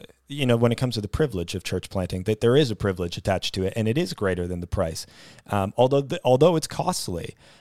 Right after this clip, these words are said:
but anything that's worth something costs something. And especially, I think, when it comes to,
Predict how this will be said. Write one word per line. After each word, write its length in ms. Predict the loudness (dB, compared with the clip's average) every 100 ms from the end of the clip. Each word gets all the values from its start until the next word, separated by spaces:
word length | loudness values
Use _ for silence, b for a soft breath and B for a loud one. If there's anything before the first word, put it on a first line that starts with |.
| b
but 260 | 2 2 0 _ _ -2
anything 500 | 0 2 2 0 -4 _ -2
that's 220 | 0 0
worth 300 | 0 2 2
something 500 | 0 -2 -2 -4 -6
costs 380 | -2 0 0 0
something. 540 | -6 -8 -10 -12 -12 -20 b b -6
And 260 | -2 -2
especially, 880 | -2 -4 -2 -2 -2 0 0 0 -2
I 120 | -4
think, 360 | -4 -4 -6 -8
when 200 | -6 -4
it 100 | -4
comes 360 | -4 -2 -2 -4
to, 340 | -2 -2 -4